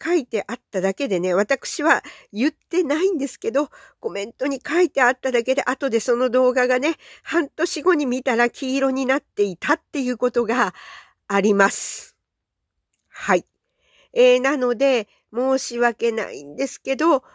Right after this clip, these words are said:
お布施、もしくは隠語でお願いいたします。はい、私からのお願いでございます。はい、えー、もしね、あの、こういっ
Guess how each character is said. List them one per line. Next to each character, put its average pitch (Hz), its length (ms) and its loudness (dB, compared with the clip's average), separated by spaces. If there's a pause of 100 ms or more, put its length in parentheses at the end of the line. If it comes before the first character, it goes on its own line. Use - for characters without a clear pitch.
(160)
お 233 200 4
布 - 120 -8
施、 240 560 0 (180)
も 190 180 -2
し - 200 -8
く 190 180 -6
は 269 260 2 (360)
隠 320 380 -2
語 339 180 0
で 403 260 0 (140)
お 214 120 -2
願 202 460 2
い 180 140 -4
い 175 40 -6
た 202 140 -6
し 196 180 -8
ま 190 160 0
す。 - 320 -16 (640)
は - 160 -4
い、 - 180 -2
私 - 640 -12
か - 180 -8
ら 240 140 -4
の 269 260 0
お 190 120 -4
願 220 320 0
い 247 40 2
で 277 80 -2
ご 269 140 0
ざ 285 160 0
い 277 80 -2
ま 302 140 0
す。 - 260 -14 (1200)
は 302 120 2
い、 - 100 2
え 269 160 4
ー、 247 40 0
も 302 120 2
し 311 160 -4
ね、 294 220 0 (180)
あ 247 120 -4
の、 247 120 2
こ 269 160 2
う 277 60 4
い 262 60 -6
っ - 40 -20